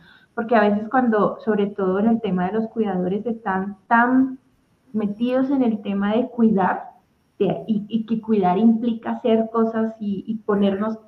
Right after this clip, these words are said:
además, a veces cargas más allá de las que realmente tenemos o responsabilidades más allá de las que realmente tenemos, pero no escuchamos a veces a la, lo que necesita la persona. Y escuchar lo que necesita la persona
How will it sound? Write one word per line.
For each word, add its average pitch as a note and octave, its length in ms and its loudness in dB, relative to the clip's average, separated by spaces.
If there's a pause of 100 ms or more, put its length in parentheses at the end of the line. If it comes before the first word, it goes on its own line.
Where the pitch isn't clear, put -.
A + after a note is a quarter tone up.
(180)
además, G3 480 -2
a A3 60 2
veces A3 380 2
cargas A3 440 -2 (420)
más G#3 320 0
allá A3 300 0
de G#3 60 -4
las G#3+ 180 -4
que A3+ 80 -6
realmente G3 540 -4
tenemos G3+ 580 -4
o G#3 160 -6
responsabilidades G3 960 -2
más G#3 180 -4
allá G#3+ 260 -2
de G#3+ 40 0
las G#3+ 160 -2
que A3 180 -8 (380)
realmente G3+ 460 2
tenemos, A3 500 0 (540)
pero A#3+ 220 6
no A3+ 180 10
escuchamos B3 840 4
a G3+ 60 -4
veces F#3 300 -4
a G#3+ 80 -2
la, - 380 -4
lo A3 200 6
que G#3 180 2
necesita G3 920 -2 (100)
la G3 160 0
persona. F#3 500 -6 (380)
Y B3 100 2
escuchar A#3+ 600 4
lo D4 100 2
que D4 160 -2
necesita A#3 540 -2
la A3+ 160 -2
persona G#3 580 -2